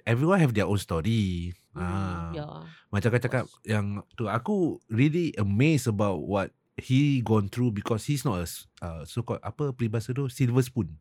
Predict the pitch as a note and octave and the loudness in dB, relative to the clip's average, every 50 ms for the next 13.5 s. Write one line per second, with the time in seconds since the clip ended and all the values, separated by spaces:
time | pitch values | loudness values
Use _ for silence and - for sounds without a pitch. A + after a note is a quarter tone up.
0 | _ _ - F3+ F#3+ F#3 F3+ E3+ D3+ C3+ A#2 - - A#2+ D3+ D3 B2+ B2+ B2 B2+ | _ _ -10 -10 -8 -8 -8 -10 -10 -12 -12 -8 -4 -2 -2 0 0 0 0 0
1 | A#2 A2+ G#2+ A#2 A#2+ C#3+ B2+ - - - A2 G2 G#2 G#2+ - - B2 B2+ B2+ B2 | 0 -2 -2 0 0 0 -2 -4 -8 -6 -6 -4 -4 -4 -4 -4 -6 -6 -6 -6
2 | - E3+ D#3+ D3 C#3+ D#3 D#3 - _ _ _ _ - - - F2 E2+ D#2+ C2+ - | -6 -6 -6 -6 -6 -10 -14 -16 _ _ _ _ -12 -8 -8 -8 -8 -10 -12 -16
3 | - _ _ _ _ - G#2 G#2 G#2+ - - A#2 G#2+ A#2 A#2+ - - - C3 C3 | -20 _ _ _ _ -4 -2 -2 -2 0 0 -2 0 0 0 -2 -2 -4 -2 -2
4 | B2+ - G#2 A#2+ A#2+ G#2 - F2+ A2+ G2+ A2+ G#2+ G2+ G2+ G2 F#2+ F2+ - _ _ | -2 -4 -4 -6 -6 -6 -6 -4 -4 -2 -2 -2 -2 -2 -4 -6 -8 -10 _ _
5 | _ - F#2 G#2 G#2 - C#3 B2+ A#2+ A#2+ B2 A#2+ - A#2 A#2 A2+ G#2 F2+ A#2 A#2+ | _ -8 -4 -4 -2 2 2 2 2 0 -2 -2 -2 -2 -2 0 0 -2 -2 -2
6 | A2 G#2+ G#2 A2+ A2 G2+ G#2 F#2+ - A2 A2 G#2+ G#2 F#2+ G2+ G2 F#2+ F#2+ G2+ - | -2 -2 -2 -2 -2 -2 -4 -4 -4 -4 -4 -2 -4 -4 -4 -4 -4 -4 -4 -4
7 | - G#2+ F#2+ D2 F#2+ G2 G2 F#2 F2+ F#2+ F#2+ G2 F#2+ F#2+ F#2 F2+ F2+ F2 E2 G2+ | -4 -4 -2 -2 -2 -2 -2 -2 -2 -2 -2 -2 -2 -4 -4 -6 -8 -8 -6 -4
8 | A2+ A#2 A#2+ A2+ F2+ E2 D#2+ D#2+ - F#3 - D#3 E3+ D#3+ E3+ - - _ _ - | -4 0 0 0 0 0 -2 -6 -12 -16 -18 -16 -16 -18 -18 -20 -20 _ _ -12
9 | E2+ F#2+ F2 - G2 A#2 B2+ D3 D#3+ D3+ C#3+ C#3+ C#3+ C#3 C#3 C3+ B2+ - - _ | -10 -10 -8 -4 2 6 6 8 8 6 6 4 4 2 0 -2 -4 -6 -8 _
10 | _ - - - _ - A#2+ - C3 B2+ B2 A#2+ - - _ _ - D3+ C#3+ - | _ -16 -16 -12 _ -8 -6 -4 -2 -2 -2 -4 -6 -8 _ _ 0 0 0 0
11 | - - - - _ - D#3 D#3 - - E3+ D#3 D3+ D#3 D#3 - - - A2+ F#2 | -2 -10 -16 -6 _ 0 0 2 4 4 6 8 10 8 8 6 4 -2 -4 -4
12 | E2+ - - G2+ G#2 F2+ E2+ E2 D#2+ E2 D2+ - - - G2 F#2+ F#2+ F#2 F#2 F2+ | -4 -6 -6 -4 -4 -4 -4 -4 -8 -10 -12 -14 -14 -10 -8 -8 -6 -6 -4 -4
13 | E2+ F2 E2+ E2+ E2 D#2+ D#2+ D#2+ E2 | -4 -6 -6 -6 -6 -8 -8 -8 -8